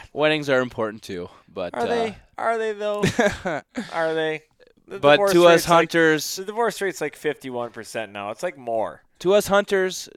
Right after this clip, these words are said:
Speaker 1: or people that have hunters in their family, just do us a favor. September through December,
Speaker 2: I'll even throw fishers
Speaker 1: off
Speaker 2: in there.
Speaker 1: limits.
Speaker 2: Same thing.
Speaker 1: Off limits.
Speaker 2: If you think it's a good idea to plan a wedding on the Minnesota Fishing Opener,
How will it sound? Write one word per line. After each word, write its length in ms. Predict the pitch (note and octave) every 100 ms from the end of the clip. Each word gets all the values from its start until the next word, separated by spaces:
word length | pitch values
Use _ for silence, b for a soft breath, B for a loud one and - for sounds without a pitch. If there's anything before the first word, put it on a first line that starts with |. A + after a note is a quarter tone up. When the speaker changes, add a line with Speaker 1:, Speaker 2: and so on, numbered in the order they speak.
| C3+
Speaker 1:
or 100 | C3+
people 360 | - E3 - D3
that 140 | B2
have 460 | B2 A#2+ G#2+ - _ _ _ _ _ _ _ _ _ _
hunters 680 | - A#2+ A2 G2+ G2 - - _ -
in 120 | G#2+
their 100 | G2+
family, 480 | G2+ F2+ E2+ E2 _ _ _
just 160 | - -
do 100 | D3+
us 100 | -
a 40 |
favor. 340 | - D2 D2 - b b b b
September 500 | - D#3+ G3 G#3 G#3+
through 200 | - G3
December, 280 | G3 E3+ F3+
Speaker 2:
I'll 180 | F3 F3+
even 220 | D#3+ D3
throw 240 | C#3 C3
fishers 180 | A#2+ B2+
Speaker 1:
off 160 | D3 C#3+
Speaker 2:
in 40 | G#2
there. 80 | B2
Speaker 1:
limits. 260 | G2 F#2 -
Speaker 2:
Same 320 | - B2+ A#2+
thing. 340 | - A2+ F#2+ _
Speaker 1:
Off 380 | B2+ C3+ C#3 -
limits. 380 | B2+ G#2+ F#2 -
Speaker 2:
If 40 | F3+
you 40 |
think 240 | G3+ G#3+ G3+
it's 160 | -
a 60 | F3
good 240 | D3+ C#3+
idea 520 | D3 C#3+ C3 A2 D#2 - _ _ _ _ _ _ _ _ _ _
to 80 | -
plan 440 | - - A2 G#2+ B2+
a 60 | C3+
wedding 420 | C3 G#2 E2+ D2+ _ _ _ _ _
on 180 | F#2 F2
the 140 | E2 A2
Minnesota 480 | A#2 B2 - C3+ B2+
Fishing 440 | - A#2 - G#2
Opener, 460 | F#2+ - F#2+ F#2